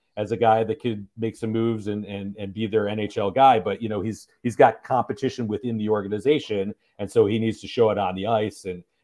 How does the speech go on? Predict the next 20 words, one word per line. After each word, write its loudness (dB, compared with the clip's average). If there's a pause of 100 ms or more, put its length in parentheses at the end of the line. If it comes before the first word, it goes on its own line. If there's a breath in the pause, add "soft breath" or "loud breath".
and, -8
uh, -4
you -8
know, -4
we -4
expected -4
him -2
to -6
start -2
in -18
the -14
E -10
C -12
H -10
L, -4 (160)
so -6
there's -6
no 8
surprise -4
there. -6